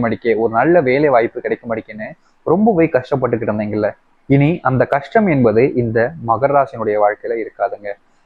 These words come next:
வேலை கிடைக்கல, வேலை கிடைக்கலன்னு சொல்லிக்கிட்டு இருந்த மகர ராசிக்காரர்கள் இப்படிப்பட்ட ஒரு வேலை எனக்கு கிடைச்சிருக்கு, யாருக்கும் கிடைக்காத ஒரு அதிர்ஷ்டமான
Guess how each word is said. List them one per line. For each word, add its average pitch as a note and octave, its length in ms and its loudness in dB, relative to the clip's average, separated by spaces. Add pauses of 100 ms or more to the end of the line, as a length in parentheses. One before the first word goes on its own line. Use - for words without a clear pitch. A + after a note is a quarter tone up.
(140)
வேலை C3+ 300 2
கிடைக்கல, C#3+ 260 2 (100)
வேலை C#3+ 220 2
கிடைக்கலன்னு C#3+ 400 2
சொல்லிக்கிட்டு A#2+ 300 0
இருந்த A#2 180 2
மகர A#2+ 240 0
ராசிக்காரர்கள் A#2 520 -6 (340)
இப்படிப்பட்ட G#3 480 2
ஒரு B2+ 140 2
வேலை C#3 180 2
எனக்கு A#2+ 220 -4
கிடைச்சிருக்கு, A2+ 400 -2 (160)
யாருக்கும் C#3+ 560 0
கிடைக்காத D3 440 2 (120)
ஒரு B2 120 2 (440)
அதிர்ஷ்டமான D#3+ 520 2